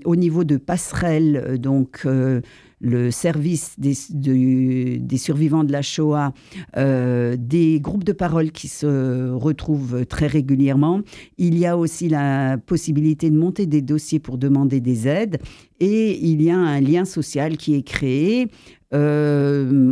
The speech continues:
on a par exemple le Bel Été qu'on organise chaque année. Il faut savoir qu'à Paris, c'est, c'est réservé aux survivants de la Shoah. Ici, on l'a ouvert à tous parce qu'on est une communauté, euh, unie. Euh, mais Passerelle fait un très grand travail, justement,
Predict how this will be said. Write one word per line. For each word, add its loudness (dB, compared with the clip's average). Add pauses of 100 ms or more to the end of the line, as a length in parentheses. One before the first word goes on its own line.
on 4
a 0
par -2
exemple 0
le 2
Bel 2
Été 0
qu'on 2
organise 0
chaque -8
année. 2 (380)
Il -16
faut -2
savoir -2
qu'à -2
Paris, 0
c'est, -6
c'est -8
réservé 0 (180)
aux 0
survivants 0
de 0
la -2
Shoah. -4
Ici, -2
on 2
l'a 2
ouvert 0
à -2
tous -12
parce -10
qu'on 0
est 2
une 0
communauté, 2
euh, 0 (140)
unie. 4 (720)
Euh, 0
mais 2
Passerelle -4
fait 0
un 2
très -4
grand 0
travail, -2
justement, 0